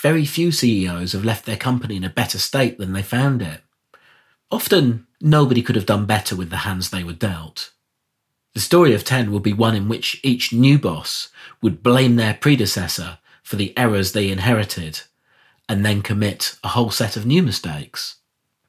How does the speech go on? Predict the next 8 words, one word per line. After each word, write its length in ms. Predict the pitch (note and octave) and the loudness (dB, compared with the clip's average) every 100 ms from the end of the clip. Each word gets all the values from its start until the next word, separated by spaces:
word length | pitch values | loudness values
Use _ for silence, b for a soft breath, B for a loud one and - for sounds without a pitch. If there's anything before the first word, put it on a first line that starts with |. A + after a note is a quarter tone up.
| _ _ _ _ _ _ | _ _ _ _ _ _
Lachlan 360 | E3+ F#3+ D3+ A#2 | 0 2 2 4
Murdoch's 520 | A#2 A#2+ A2 F#2+ - | 4 4 4 0 -4
turn 440 | - A2+ G#2 F#2+ | -6 -4 -2 -4
in 240 | F2+ G2 F2+ | -6 -8 -6
the 260 | F#2 F2+ _ | -6 -8 _
Ten 380 | - - G#2 F2+ | -10 -6 -6 -6
hot 340 | F2+ C#3+ - | -6 -6 -4
seat 640 | - - E2 F#2+ - - | -4 -6 -6 -10 -8 -10